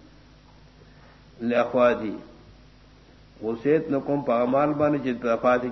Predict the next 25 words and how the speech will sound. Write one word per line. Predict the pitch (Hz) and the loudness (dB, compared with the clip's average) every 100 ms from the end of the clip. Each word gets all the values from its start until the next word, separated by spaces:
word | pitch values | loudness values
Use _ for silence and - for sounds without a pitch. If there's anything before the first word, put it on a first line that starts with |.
| - | -2
کیږي | 143 143 143 - | -2 0 -4 -2
صرف | 147 135 120 | -4 -2 -2
خویندو | 135 147 135 127 | 0 0 0 -2
زما | 127 131 | 0 -2
ته | 135 | -2
په | 120 120 | -6 -6
ثلثین | 123 - 127 123 | -6 -2 -2 0
سه، | 123 | -2
یعنی | 120 | -4
په | 117 113 | -4 -6
ثلثین | 120 117 139 143 | -6 -4 -2 -2
سه | 135 | -2
به | 120 | -2
د | |
بل | 120 143 | -2 -4
چا | - | -2
لپاره | 131 123 123 | -2 0 -2
وصیت | 123 120 113 | -2 -6 -6
وکړم، | 117 110 - - - - - - - - - - - - - - - - - - - - | -8 -10 -12 -18 -20 -20 -20 -20 -20 -20 -20 -20 -20 -20 -20 -20 -20 -20 -20 -20 -20 -10
وصیت | 117 139 151 | -6 -2 -2
نه | 151 | -2
کوم | 147 151 151 151 - - - - - - - - - - - - - | -4 -2 -2 -4 -8 -16 -20 -20 -20 -20 -20 -20 -20 -20 -20 -20 -4
دا | 113 123 131 | 0 2 2
مال | 135 143 139 | 2 2 2
نه | 117 | 0